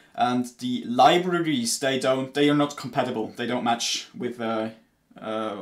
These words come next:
letter cases for function names and, uh, things like that. Uh, they are not compatible. However, you have, uh, examples inside these libraries that you can download,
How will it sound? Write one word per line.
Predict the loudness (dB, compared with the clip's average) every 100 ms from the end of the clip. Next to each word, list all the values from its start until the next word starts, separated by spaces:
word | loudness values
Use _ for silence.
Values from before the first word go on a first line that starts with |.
| -14 -6
letter | -4 0 -2
cases | 0 0 0 -2 -4 -4
for | -6 -4 -4
function | -4 -6 -4 -4
names | -2 0 -2 -2
and, | -2 -2 -2
uh, | -2 -2 -2 -6
things | -6 -2
like | -2 -2
that. | -4 -4 -12 -20 _ -20 -20 -20 -20 _ _ -20 -8
Uh, | -4 -2 -2 -6
they | -6 -4 -2 0 0 -2 -2
are | -2 -2 -8 -18 _ _ -8
not | -6
compatible. | -4 -2 -2 -2 -6 -10 -18 -20 -20 -20 _ _ _ _ _ _ _ _
However, | 4 6 6 2 0 -8
you | 0 0
have, | 6 6 6 2
uh, | 2 2 0 -4 _ _ -10 -6
examples | -2 2 0 0 -2 -2 -6 -10 -12
inside | -6 -4 2 2 2
these | -2 -4 -6 -8
libraries | -4 -2 -2 -6 -6
that | -8 -8
you |
can | -6 0
download, | 2 2 0 -2